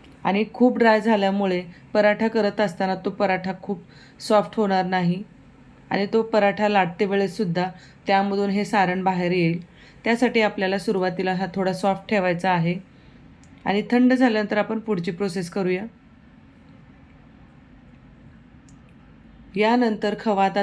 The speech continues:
थंड झालेला आहे. यामध्ये तुमच्या आवडीनुसार तुम्ही ड्रायफ्रूट ॲड करू शकता,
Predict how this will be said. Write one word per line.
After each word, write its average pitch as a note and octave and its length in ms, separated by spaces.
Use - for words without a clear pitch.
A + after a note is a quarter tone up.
थंड G3+ 240
झालेला F#3 420
आहे. F3+ 300
यामध्ये A3 560
तुमच्या G3+ 380
आवडीनुसार A#3 640
तुम्ही G3+ 180
ड्रायफ्रूट F#3+ 440
ॲड F#3+ 180
करू F#3+ 220
शकता, F#3 420